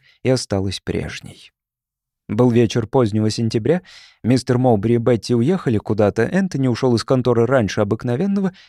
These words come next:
и поднялся к болотам. Он шёл по той дороге, по которой он, будучи ребёнком,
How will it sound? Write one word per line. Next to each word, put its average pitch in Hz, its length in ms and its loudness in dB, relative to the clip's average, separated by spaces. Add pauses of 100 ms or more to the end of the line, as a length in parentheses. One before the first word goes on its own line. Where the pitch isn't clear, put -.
(140)
и 151 100 0
поднялся 104 800 -4
к 101 160 -2
болотам. - 640 -6 (380)
Он 117 160 2
шёл 123 200 2
по 123 140 0
той 120 160 2
дороге, 120 400 2
по - 140 -2
которой 131 300 0
он, 127 120 2
будучи 123 340 0
ребёнком, 135 540 0